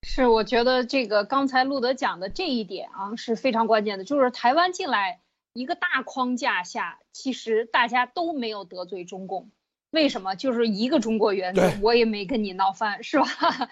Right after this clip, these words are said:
Speaker 2: 对。
Speaker 1: 就是大家面子上还过得去，还是见面还能点个头，是吧？就是，但是这些十一个国家之间的关税如果降到零，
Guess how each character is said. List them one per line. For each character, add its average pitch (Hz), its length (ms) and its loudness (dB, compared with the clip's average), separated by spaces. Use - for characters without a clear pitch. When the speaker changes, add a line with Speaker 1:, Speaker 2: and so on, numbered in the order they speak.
Speaker 2:
对。 - 80 0
Speaker 1:
就 339 80 2
是 339 60 -2
大 339 180 2
家 339 180 0
面 359 240 -10
子 254 140 -10
上 240 160 -6
还 277 120 -6
过 247 220 -10
得 254 100 -12
去， 240 260 -2
还 233 220 -8
是 294 200 -12
见 330 240 -8
面 277 160 -6
还 262 100 -2
能 277 200 -8
点 220 180 -10
个 196 100 -12
头， 214 360 -8
是 - 160 -6
吧？ 233 180 2
就 370 160 0
是， 262 180 -2
但 320 460 0
是 - 340 -18
这 392 280 2
些 226 340 -8
十 - 280 -12
一 233 160 -4
个 233 140 0
国 202 240 -8
家 214 240 -2
之 208 180 -12
间 202 180 -6
的 196 80 -10
关 208 240 -2
税 208 200 -4
如 190 240 0
果 240 160 6
降 214 240 2
到 180 140 8
零， 170 340 -8